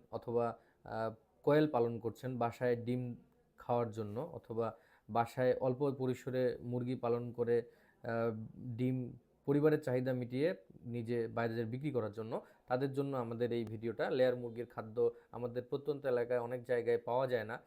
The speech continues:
উম, বিশেষ করে শহর এলাকা অথবা যে এলাকাগুলোতে মুরগি বেশি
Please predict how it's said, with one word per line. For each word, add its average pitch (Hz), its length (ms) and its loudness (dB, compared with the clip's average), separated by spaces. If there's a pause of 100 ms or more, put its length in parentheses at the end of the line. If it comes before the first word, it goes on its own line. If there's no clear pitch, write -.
(400)
উম, 113 300 -10
বিশেষ 131 220 -6
করে 147 180 0
শহর 135 300 -2
এলাকা 135 280 -2
অথবা 131 260 -2
যে 120 140 2
এলাকাগুলোতে 120 480 2
মুরগি 123 320 -6
বেশি 120 320 -8